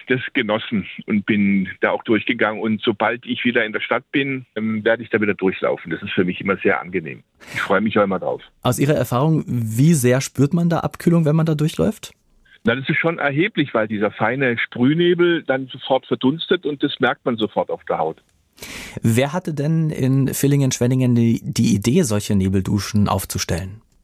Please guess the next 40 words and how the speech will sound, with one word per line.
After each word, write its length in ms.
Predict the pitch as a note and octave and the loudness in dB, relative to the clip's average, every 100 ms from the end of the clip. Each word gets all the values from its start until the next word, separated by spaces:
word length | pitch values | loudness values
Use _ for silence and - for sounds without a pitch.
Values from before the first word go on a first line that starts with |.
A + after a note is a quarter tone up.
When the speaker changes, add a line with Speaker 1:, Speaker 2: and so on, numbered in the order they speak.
| _ _ _ _ _ | _ _ _ _ _
Speaker 1:
Also 160 | A#2 B2 | -4 -2
es 160 | - | -2
war 180 | B2 A#2 | -2 -2
letztes 360 | B2 C#3 - D3+ | -2 -6 -8 -2
Jahr 140 | C#3+ | -2
im 120 | B2 B2 | -2 -4
Gemeinderat 760 | A2 G2 D3 C#3 B2+ B2+ C3 | -2 -2 -2 -4 -2 -4 -4
ein 160 | G#2+ A#2 | -6 -2
Thema, 380 | A#2+ B2 B2+ | -2 0 -2
dass 140 | A#2 A2 | -2 -6
wir 200 | A#2 G#2+ | 0 0
über 420 | G#2 G#2+ G2 G2+ | 0 -2 0 -2
Trinkwasserspender 1500 | - C#3+ E3+ D#3+ D3+ F3 E3 D#3+ A2 A2+ B2 A#2+ - C3 D3 C3+ | 0 -4 -2 -2 -4 -4 -4 -6 -10 -8 -6 -4 -2 -2 -2 -2
nachdenken 580 | B2+ B2+ D3+ C#3+ - | -2 -2 -4 -6 -6
sollen, 240 | C3+ C3+ B2+ | 0 0 0
gerade 260 | F2+ G#2+ - | -2 -2 -2
für 80 | G#2+ | -2
die 80 | |
Radfahrer 640 | G#2+ D#2+ B2 - B2+ B2 G#2+ | 0 0 -2 -2 -2 0 -2
oder 160 | G#2 | -2
die, 240 | G#2 G2 F#2 - - - - - | -4 -6 -6 -10 -14 -14 -18 -2
die 100 | F2+ | 2
Besucher 480 | F#2 G#2+ - C3+ B2 | 4 2 4 4 4
unserer 300 | G#2 G#2 G2 | 0 0 0
Innenstadt. 520 | G#2+ D#3 F3 E3+ D#3 | 2 2 0 -2 -2
Und 200 | G#2 A2+ | -2 0
in 120 | A2 G#2+ | 0 0
dem 220 | A2 C3+ | 0 0
Zusammenhang 580 | C3 A#2 A#2 C3 B2 A#2+ | -2 0 0 0 0 0
habe 160 | A#2 | -2
ich 120 | A#2 | -4
gesagt, 240 | - A#2 - | -2 -2 0
wir 80 | A#2+ | -2
könnten 320 | C3 A#2 A#2 | -2 -4 -2
doch 140 | A2+ | -2
auch 140 | - - | 0 0
mal 120 | G#2 | -2
über 160 | G2 G2 | 0 0
Nebelduschen 640 | G#2 B2+ A2 F#2+ G2+ G2 G2 | 0 0 -2 0 0 -2 -2
nachdenken. 760 | G#2 A2+ - C#3 C#3 - - | 0 -2 -4 -6 -6 -8 -18